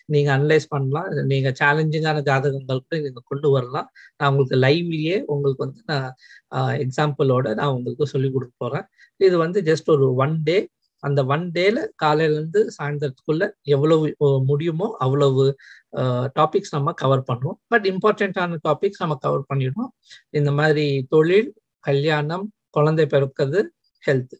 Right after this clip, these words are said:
இந்த நாளும் நம்ம கவர் பண்ணலாம். ஓகே, அ, thank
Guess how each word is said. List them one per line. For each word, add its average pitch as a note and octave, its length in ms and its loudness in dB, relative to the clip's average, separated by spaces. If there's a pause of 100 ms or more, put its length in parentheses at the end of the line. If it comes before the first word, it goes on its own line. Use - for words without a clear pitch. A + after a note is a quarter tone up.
(220)
இந்த D3+ 240 -2
நாளும் D3 320 -2
நம்ம D3 220 -2
கவர் E3 320 -10
பண்ணலாம். A#2+ 360 -12 (500)
ஓகே, - 260 -4 (300)
அ, - 40 -2 (420)
thank D#3+ 180 2